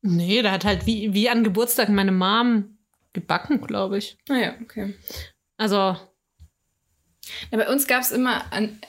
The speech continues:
Speaker 1: Aber
Speaker 2: ähm,
Speaker 1: was sind bei euch fancy Torten, so wie man's
Speaker 2: vom
Speaker 1: aus
Speaker 2: Kon-, Konditor.
Speaker 1: Ja. <laughs> Jo. Aber sowas, wie man aus Amerika kennt, wo auch vielleicht mal das Gesicht drauf sein könnte von dir oder so eine
Speaker 2: <laughs> Hatte ich nicht, aber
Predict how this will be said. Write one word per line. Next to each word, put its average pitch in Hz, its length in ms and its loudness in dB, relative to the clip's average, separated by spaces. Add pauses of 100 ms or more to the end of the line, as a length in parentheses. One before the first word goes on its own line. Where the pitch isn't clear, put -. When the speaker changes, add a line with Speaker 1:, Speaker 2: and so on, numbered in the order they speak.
Speaker 1:
Aber 233 200 0
Speaker 2:
ähm, 208 60 0
Speaker 1:
was 214 140 0
sind 262 180 0
bei 254 100 2
euch 247 180 0
fancy 262 360 0
Torten, 262 440 0
so 226 200 2
wie 240 100 2
man's 233 220 2
Speaker 2:
vom 202 80 2
Speaker 1:
aus 240 220 0
Speaker 2:
Kon-, - 100 -18
Konditor. 220 400 0
Speaker 1:
Ja. 180 280 -2
<laughs> - 40 -8 (680)
Jo. 190 400 2 (420)
Aber 226 200 2
sowas, 247 320 2
wie 240 160 2
man 226 180 2
aus 226 240 2
Amerika 247 580 2
kennt, 254 440 0
wo 233 100 0
auch 208 220 2
vielleicht 220 260 0
mal 214 140 2
das 214 160 0
Gesicht 226 340 0
drauf 247 220 0
sein 277 240 2
könnte 294 380 0
von 277 180 0
dir 285 320 0
oder 247 240 2 (960)
so 285 100 2
eine 254 280 2
Speaker 2:
<laughs> 254 40 -10
Hatte 302 200 0
ich 294 80 -4
nicht, 392 360 0
aber 196 420 2